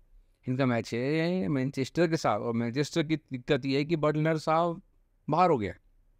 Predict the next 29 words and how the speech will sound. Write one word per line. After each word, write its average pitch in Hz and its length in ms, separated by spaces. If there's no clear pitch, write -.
तो 131 60
ये 156 220
टीम 165 220
की 165 100
दिक्कत 139 300
जो 156 100
थी 160 280
बैटिंग 131 320
में 135 80
पहली, 127 240
वो 160 140
और 160 60
बढ़ 120 160
गई। 87 160
अब 151 200
इनको 139 200
साल्ट 147 400
मिलते 143 280
हैं 139 60
ओपनिंग 131 380
में, 127 300
उनके 131 280
साथ 131 360
लास्ट 131 300
में, 139 100
में 135 100
होल्डन 117 360
आए 127 200
थे। 120 220